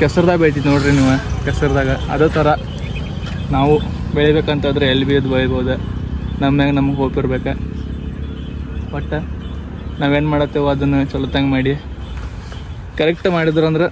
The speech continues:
ನಾವು ಎಲ್ಲಿದ್ರೂ ಬೆಳಿಬೋದು. ಯಾವ ಜಾಗದಾಗ ಇದ್ರೆ ಬಿ ನಮ್ಗೆ ಎಷ್ಟು ಜನ ಹೇಟರ್ಸ್ ಇದ್ರೂ ನಾವು ಬೆಳಿಬೋದು. So ಅನ್ನೋಕೆ ಇದೊಂದೇ ಕಾರ್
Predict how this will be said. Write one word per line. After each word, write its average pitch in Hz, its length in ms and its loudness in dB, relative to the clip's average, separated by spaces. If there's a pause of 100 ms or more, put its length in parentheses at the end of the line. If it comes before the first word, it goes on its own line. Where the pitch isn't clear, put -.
(140)
ನಾವು 151 180 2
ಎಲ್ಲಿದ್ರೂ 151 480 2
ಬೆಳಿಬೋದು. 139 400 4 (400)
ಯಾವ 135 180 2
ಜಾಗದಾಗ 143 380 2
ಇದ್ರೆ 139 180 0
ಬಿ 143 120 6
ನಮ್ಗೆ 139 180 4
ಎಷ್ಟು - 160 -2
ಜನ 147 80 2 (100)
ಹೇಟರ್ಸ್ 139 340 -2
ಇದ್ರೂ 143 220 0 (100)
ನಾವು 147 160 2
ಬೆಳಿಬೋದು. 131 380 0 (640)
So - 120 -2
ಅನ್ನೋಕೆ 135 280 2
ಇದೊಂದೇ 139 380 4
ಕಾರ್ 131 200 2